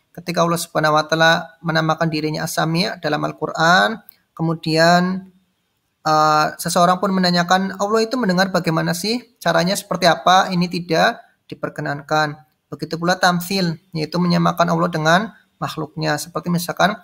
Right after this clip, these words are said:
Allah menamakan dirinya dalam Al-Qur'an As-Sami', kemudian ada seseorang yang berkata, "Allah mendengar, aku juga mendengar, berarti aku sama dengan Allah dong." Nah, ini tidak diperkenankan pula. Kemudian yang keempat, yaitu tahrif,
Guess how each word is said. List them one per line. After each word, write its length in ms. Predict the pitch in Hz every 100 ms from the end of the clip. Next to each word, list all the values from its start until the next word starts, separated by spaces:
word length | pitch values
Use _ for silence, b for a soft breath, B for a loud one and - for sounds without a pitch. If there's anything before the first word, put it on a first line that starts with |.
| b b _
Allah 240 | 160 165
menamakan 400 | 170 170 170 170
dirinya 400 | 170 160 160 165
dalam 160 | 170 151 151
Al-Qur'an 320 | 151 160 165
As-Sami', 480 | 156 160 156 170 208 196
kemudian 320 | 170 160 160
ada 400 | 165 170 160 165
seseorang 480 | 170 - 165 165 165
yang 80 |
berkata, 560 | 160 160 151 175 180 -
"Allah 160 | 190 226
mendengar, 480 | 202 175 165 160 _ _ _ _
aku 240 | - 170 247
juga 160 | 247
mendengar, 480 | 196 170 165 156 160
berarti 240 | 151 151 202
aku 160 | 190
sama 240 | 202 185 175
dengan 160 | 165
Allah 240 | 180 196 196
dong." 400 | 160 180 190 170
Nah, 160 | 143
ini 240 | 151 156 175
tidak 560 | 165 - 175 262 - _ _ _
diperkenankan 720 | - - - 151 151 156 156
pula. 400 | 151 151 151 160
Kemudian 560 | 165 160 160 165 170
yang 240 | 175 165 165
keempat, 880 | 170 170 151 - 165 175 214 214 -
yaitu 560 | 151 156 - 170 185 196 190 _ _ _ _ _ _
tahrif, 640 | 180 175 - 202 185 -